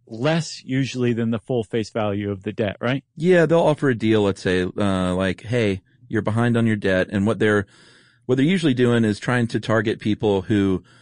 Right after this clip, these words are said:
Speaker 2: um, were maybe in financial trouble and are now pulling themselves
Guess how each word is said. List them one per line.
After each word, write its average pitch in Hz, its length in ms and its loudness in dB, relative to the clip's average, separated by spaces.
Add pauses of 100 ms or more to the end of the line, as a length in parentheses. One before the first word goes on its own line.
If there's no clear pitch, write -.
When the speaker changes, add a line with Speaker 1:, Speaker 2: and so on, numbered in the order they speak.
(340)
Speaker 2:
um, 95 460 -2 (200)
were 139 320 0
maybe 139 260 2
in 120 80 2
financial 113 420 0
trouble 104 440 2
and 98 240 0
are 104 100 0
now 104 160 2
pulling 98 300 0
themselves 90 440 -4